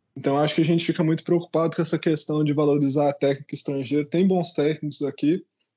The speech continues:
claro, é só ver Jair Ventura e sua bela carreira, é, Zé Ricardo e seus grandes trabalhos aí, muitos títulos. É, então, tem coisa boa aqui também, sabe?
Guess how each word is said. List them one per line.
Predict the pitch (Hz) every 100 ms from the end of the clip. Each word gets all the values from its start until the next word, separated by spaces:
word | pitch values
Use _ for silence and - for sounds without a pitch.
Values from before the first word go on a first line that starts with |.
| -
claro, | 139 160
é |
só | 151 160 180
ver | 175 160 - _ _ -
Jair | 123 147 156
Ventura | 170 151 - 165 180 156 127 131
e |
sua | 139 147
bela | 135 143 151
carreira, | 151 135 120 147 151 143 135 _ _ _ _ _ _ _
é, | 135 135 139 139
Zé | 139 160
Ricardo | 170 - 147 156 156
e |
seus | - 151
grandes | 131 143 156 -
trabalhos | 156 131 127 139 143 127
aí, | 131 139 - -
muitos | 139 143 147 -
títulos. | - 139 160 156 143 - - _ _ _
É, | 131 139 143 139
então, | 135 160
tem | 156 202
coisa | 214 190 180
boa | 156 156
aqui | 156
também, | 147 139 139 127
sabe? | 143 139